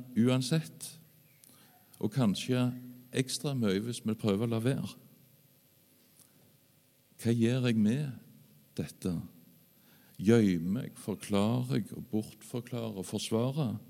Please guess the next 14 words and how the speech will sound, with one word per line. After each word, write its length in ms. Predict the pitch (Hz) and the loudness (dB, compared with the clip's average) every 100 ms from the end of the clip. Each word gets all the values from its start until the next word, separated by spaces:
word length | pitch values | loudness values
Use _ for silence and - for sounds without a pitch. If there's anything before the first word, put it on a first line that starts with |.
| - - - _ | -20 -20 -20 _
for 160 | 113 110 | 2 2
meg 100 | 110 | 2
selv? 320 | - 117 110 - - - _ _ _ _ - | -2 -2 -4 -12 -20 -20 _ _ _ _ -2
Eller 160 | 104 117 | 2 4
går 280 | 120 123 | 4 4
jeg 80 | 123 | 0
til 140 | 120 98 | 0 2
Jesus 460 | 101 104 - 92 - - - _ | 2 0 -6 -8 -10 -12 -18 _
og 80 | - | -8
får 220 | - 104 | -2 -2
tilgivelse 600 | - 98 107 113 117 - 120 110 - | 0 2 2 0 -6 -6 -6 -8 -8
og 220 | 90 - 107 | -4 -2 0
omvender 320 | 110 113 117 | 0 2 2
meg? 380 | 120 113 - | 0 -2 -6